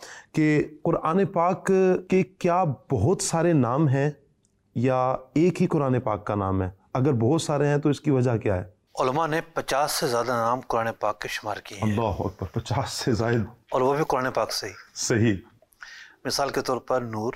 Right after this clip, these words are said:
Speaker 1: ہوں۔
Speaker 2: صراط، برہان،
Speaker 1: جی۔
Speaker 2: حکیم،
Speaker 1: صحیح۔
Speaker 2: سبا مثانی،
Speaker 1: واہ۔
Speaker 2: بیان، ہدا، حق، فرقان۔
Speaker 1: واہ۔
Speaker 2: بہت سارے نام ہیں قرآن پاک کے۔ اب آپ کا یہ سوال،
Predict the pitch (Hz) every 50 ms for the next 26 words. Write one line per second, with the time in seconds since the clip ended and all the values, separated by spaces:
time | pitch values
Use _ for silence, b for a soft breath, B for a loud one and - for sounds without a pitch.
0 | - _ _ _ _ _ _ _ _ _ _ _ - - 131 151 160 160 147 117
1 | 95 87 - - - 127 110 110 110 120 - - _ _ _ _ - _ _ _
2 | _ _ - _ _ _ b b b b b b b b b - - 123 123 110
3 | 107 113 113 113 113 127 143 - _ _ _ - 104 98 113 104 90 - - -
4 | - - - 131 120 120 123 139 151 _ _ - - - 117 101 104 95 - -
5 | - _ - - - - - 131 117 123 120 123 117 - 135 127 123 123 135 147
6 | 151 _ _ _ _ _ _ - 101 101 95 87 - - - 110 127 120 120 117
7 | 120 127 143 151 151 - _ _ _ _ - _ _ - 131 120 117 123 120 127
8 | 139 143 - - _ _ _ - - - - - - 147 - - - - - -
9 | - _ _ _ - - - 127 - - 135 127 127 135 143 156 156 _ _ _
10 | - - - 120 101 107 104 80 - - - 127 143 185 208 196 - 202 190 180
11 | 165 156 156 151 151 151 - 151 143 139 - 147 139 - - - 143 - _ _
12 | _ _ _ _ _ _ - - - _ - 151 143 151 156 - - - 175 170
13 | 196 185 - - 139 117 113 113 135